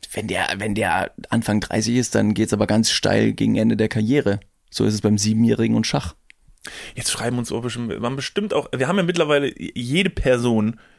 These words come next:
Speaker 2: in unserer Hörerschaft, bestimmt gibt's auch Schachspieler und Schachspielerinnen da draußen, die uns wahrscheinlich jetzt mitteilen werden, dass auch sie
Speaker 1: Roboter,
Speaker 2: Geschlechtsverkehr
Speaker 1: Roboter,
Speaker 2: haben.
Speaker 1: ach so.
Speaker 2: Ach so.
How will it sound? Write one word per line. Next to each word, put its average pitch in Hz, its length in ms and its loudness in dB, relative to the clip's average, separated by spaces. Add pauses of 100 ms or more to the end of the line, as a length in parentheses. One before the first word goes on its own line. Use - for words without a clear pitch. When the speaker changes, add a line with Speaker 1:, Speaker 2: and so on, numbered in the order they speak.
(120)
Speaker 2:
in 101 140 -4
unserer 107 260 0
Hörerschaft, 120 400 -2
bestimmt - 320 -4
gibt's - 160 -4
auch 98 100 -2
Schachspieler - 460 -4
und 90 140 -4
Schachspielerinnen - 520 -4
da - 60 -2
draußen, 95 400 -4 (400)
die 110 80 2
uns 104 100 0
wahrscheinlich 101 320 0
jetzt 98 120 -2
mitteilen 101 360 -2
werden, 101 200 0
dass - 180 -4
auch - 140 -6
sie 104 340 -2 (800)
Speaker 1:
Roboter, - 100 4
Speaker 2:
Geschlechtsverkehr 135 600 4
Speaker 1:
Roboter, 135 240 4
Speaker 2:
haben. 135 100 -4
Speaker 1:
ach 131 80 2
so. - 180 0 (220)
Speaker 2:
Ach 117 100 -8
so. - 160 -4